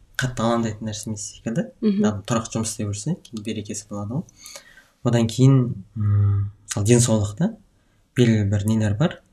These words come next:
Speaker 1: М, тапсыратын анализдер деген секілді.
Speaker 2: Мм.
Speaker 1: Дәрігердің тексеруден өту. Ы, одан кейін отбасылық өмірге қатысты. Енді мен психология, отбасы психологиясы болғандықтан ол нәрсе маған өте үлкен көмек болды.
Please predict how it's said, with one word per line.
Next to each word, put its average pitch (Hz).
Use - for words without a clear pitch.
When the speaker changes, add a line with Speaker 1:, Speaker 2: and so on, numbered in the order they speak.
Speaker 1:
М, 101
тапсыратын 104
анализдер 104
деген 101
секілді. -
Speaker 2:
Мм. 208
Speaker 1:
Дәрігердің 104
тексеруден 101
өту. 160
Ы, 104
одан 117
кейін 127
отбасылық 117
өмірге 110
қатысты. 104
Енді 123
мен 107
психология, 113
отбасы 123
психологиясы 113
болғандықтан 107
ол 117
нәрсе 113
маған 107
өте 120
үлкен 101
көмек 104
болды. -